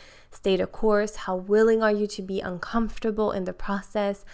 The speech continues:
how willing are you to quote unquote fail and then get back up and do the thing and shift whatever needs to shift, tweak, but still continue moving forward, because that will set you apart from most people who start a business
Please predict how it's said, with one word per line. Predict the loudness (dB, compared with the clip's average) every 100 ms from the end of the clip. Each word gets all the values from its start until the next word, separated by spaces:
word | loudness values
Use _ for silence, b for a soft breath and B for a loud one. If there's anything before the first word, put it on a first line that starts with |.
| B B
how | -4 -2
willing | 4 4 4 2 0
are | 0
you | 0 -4
to | -4 -6 -4 -4
quote | -6 -2 0
unquote | -2 0 -2 -4
fail | -10 4 6 8 6 6 2 b b -12 -4
and | -2 -2
then | -2 -4
get | 2 0 2
back | -4 -4 -2
up | -2 -2 -10 -16 b b b -8
and | -6 -6 -2
do | 0 0
the | -2
thing | -6 -10 -10 -14 b b b
and | -8 -6 -4
shift | 0 2 2 4
whatever | 4 4 0
needs | -2 -6
to | -8
shift, | -4 4 4 4 -6 -12 B B B B -20 _ _
tweak, | -2 0 0 -2 -12 -12 -14 -14
but | 0 0 0
still | 2 4 4
continue | 2 -6 -4 -4 -2
moving | -4 -4 -6 -6
forward, | -8 -8 -8 -10
because | -10 -6 -8 4
that | 4 6
will | 2 0
set | -2 -6 -10
you |
apart | -10 -10 -12 -10
from | -8 -6
most | -8 -10
people | -14 -10 -10 -8
who | -8 -8 -8
start | 0 2
a | 2
business | 0 -2 -6 -8